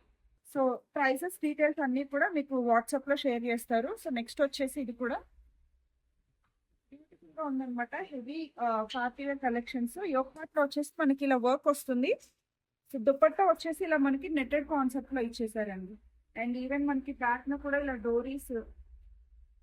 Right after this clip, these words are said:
and కింద అంతా కూడా కంప్లీట్ డిజిటల్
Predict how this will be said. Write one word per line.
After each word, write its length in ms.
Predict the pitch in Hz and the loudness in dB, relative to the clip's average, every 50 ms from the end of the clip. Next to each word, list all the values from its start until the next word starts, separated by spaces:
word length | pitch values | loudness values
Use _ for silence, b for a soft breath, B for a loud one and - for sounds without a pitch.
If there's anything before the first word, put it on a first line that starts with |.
| _ _ - | _ _ -2
and 120 | 254 262 254 - | 0 0 0 0
కింద 180 | 285 254 277 | -2 0 2
అంతా 420 | 311 294 277 262 277 _ - 294 294 | 4 4 4 2 0 _ -4 -4 -4
కూడా 240 | 294 294 294 339 | -4 -4 -4 -4
కంప్లీట్ 800 | - - 311 277 254 262 269 254 277 285 339 359 - - 226 233 | -4 -2 -2 -2 -2 -2 -4 -6 -8 -12 -14 -14 -14 -14 -10 -6
డిజిటల్ 420 | 220 247 247 220 - - 311 311 | -6 -6 -6 -6 -4 -4 -4 -4